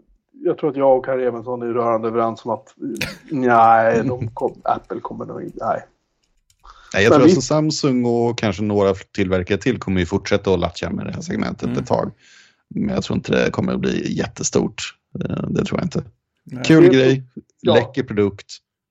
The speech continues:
Speaker 2: Men, nej.
Speaker 1: Problem, problemet är priset också.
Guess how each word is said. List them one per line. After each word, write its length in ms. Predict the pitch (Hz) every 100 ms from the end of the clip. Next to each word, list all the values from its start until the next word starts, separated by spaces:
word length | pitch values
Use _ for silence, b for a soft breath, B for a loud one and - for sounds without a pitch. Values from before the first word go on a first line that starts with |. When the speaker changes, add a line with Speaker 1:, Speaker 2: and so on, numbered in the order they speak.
| _ _ _ _ _ _ _ -
Speaker 2:
Men, 420 | - 101 - - - _ _ _
nej. 220 | - 127 180
Speaker 1:
Problem, 320 | 156 170 180 - 175
problemet 400 | 175 165 175 151
är 60 | 151
priset 440 | - 147 147 113
också. 220 | - -